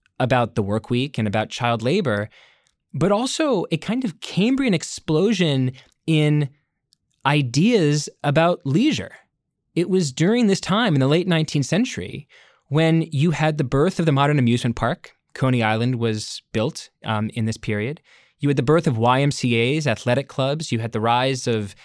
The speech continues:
uh, gymnastics and bodybuilding. Uh, bicycles were mainstream during this time. Basketball was literally invented.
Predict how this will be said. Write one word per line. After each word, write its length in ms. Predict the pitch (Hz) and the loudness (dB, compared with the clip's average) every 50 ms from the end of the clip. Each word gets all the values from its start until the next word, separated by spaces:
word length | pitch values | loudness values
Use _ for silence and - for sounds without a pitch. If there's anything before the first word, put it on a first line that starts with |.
| - - _ _ - - | -20 -20 _ _ -20 -16
uh, 60 | - 107 101 | -14 -12 -10
gymnastics 840 | 101 - 127 117 110 113 123 131 135 - - 143 131 131 - - - | -4 -2 0 2 2 2 2 2 0 -4 -4 -4 -4 -4 -4 -6 -6
and 300 | 113 104 98 95 101 - _ - | -4 -4 -4 -6 -10 -14 _ 0
bodybuilding. 960 | 113 110 120 127 139 139 131 113 135 131 135 123 131 131 127 127 131 135 131 - - - - | 2 2 4 4 4 2 2 2 2 2 2 2 2 2 2 2 0 -2 -4 -6 -12 -14 -8
Uh, 200 | 104 101 98 - | -6 -6 -6 -6
bicycles 720 | - 107 - 131 139 147 - - - - 147 139 143 131 | -8 -2 0 2 2 2 0 -2 -2 0 0 0 0 0
were 80 | 143 131 | 0 2
mainstream 560 | 123 127 131 135 131 - - 143 135 135 131 | 2 2 2 2 0 -2 -2 0 0 0 0
during 260 | 123 131 127 127 127 | 0 0 0 0 0
this 140 | 127 123 - | 0 -2 -4
time. 440 | - - 123 120 120 120 127 139 143 - - - - | -4 -4 -2 -2 -2 -2 -2 -4 -6 -8 -10 -14 -8
Basketball 720 | 113 101 123 127 156 156 - - 147 - - 135 131 139 | -2 0 2 2 2 0 -2 -4 -2 0 2 2 2 2
was 200 | 135 120 104 110 | 2 0 -2 -2
literally 520 | 110 110 135 143 151 147 131 135 131 - - | -2 0 0 2 2 2 0 0 -2 -2 -2
invented. 800 | 123 120 110 98 95 110 113 127 127 - 131 127 139 151 160 | -2 -2 -2 -2 -2 0 0 0 0 0 -2 -2 -2 -2 -4